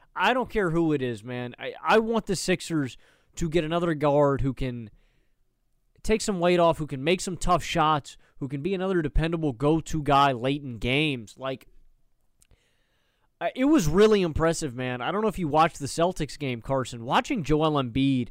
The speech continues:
close that game out was something special, man. Like, it's just, it's unguardable offense. Him out of that mid-range, man, is, it's deadly. He's,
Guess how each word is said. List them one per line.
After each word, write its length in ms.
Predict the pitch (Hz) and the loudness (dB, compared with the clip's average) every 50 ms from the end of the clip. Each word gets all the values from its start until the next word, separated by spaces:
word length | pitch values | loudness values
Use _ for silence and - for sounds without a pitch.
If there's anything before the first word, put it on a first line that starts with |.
| - - _ _ _ _ _ _ | -10 -18 _ _ _ _ _ _
close 360 | - - 175 185 175 165 139 | -8 0 2 4 4 4 2
that 240 | 135 156 139 127 113 | 2 2 2 2 0
game 240 | 131 131 131 131 127 | -4 -4 -4 -2 -2
out 140 | 123 120 117 | -4 -4 -4
was 120 | 120 110 | -6 -8
something 320 | - 147 139 120 131 120 107 | -6 -8 -8 -8 -10 -12 -14
special, 480 | - - - 127 123 113 - 123 113 | -14 -8 -6 -4 -4 -4 -6 -8 -10
man. 320 | 110 110 110 110 110 110 110 | -10 -10 -12 -12 -12 -12 -12
Like, 240 | 117 123 123 - | -12 -12 -12 -10
it's 200 | 175 190 156 - | -10 -10 -10 -10
just, 360 | - 220 208 170 - - - - _ _ _ _ _ _ _ _ _ _ _ _ _ _ _ _ _ - - _ _ | -6 -4 -4 -4 -4 -8 -14 -20 _ _ _ _ _ _ _ _ _ _ _ _ _ _ _ _ _ -20 -20 _ _
it's 160 | 190 - - | -12 -6 -4
unguardable 600 | 233 220 202 196 220 220 214 190 180 175 180 202 | -4 -2 2 2 4 4 4 2 2 4 4 4
offense. 320 | 202 - 135 120 107 - | 2 0 -4 -8 -8 -4
Him 180 | 156 185 233 269 | -4 -2 0 0
out 160 | 277 277 262 | 2 2 2
of 80 | 254 240 | 2 0
that 140 | 226 190 165 | 0 -2 0
mid-range, 580 | 170 196 214 202 196 175 156 147 135 120 113 | -2 -4 -4 -4 -4 -4 -4 -4 -6 -8 -10
man, 320 | 127 131 131 135 131 131 - - | -10 -8 -6 -6 -8 -8 -10 -6
is, 340 | 147 143 147 135 127 135 - _ | -4 -4 -4 -4 -6 -10 -14 _
it's 280 | 151 170 156 123 - - | -8 -6 -6 -6 -6 -2
deadly. 500 | 120 160 180 220 233 185 131 107 104 - _ _ _ _ _ _ _ _ _ | 0 0 0 0 0 -4 -6 -8 -10 -14 _ _ _ _ _ _ _ _ _
He's, 500 | - - 180 180 170 143 127 127 - | -4 -2 -2 -2 -2 -4 -6 -10 -14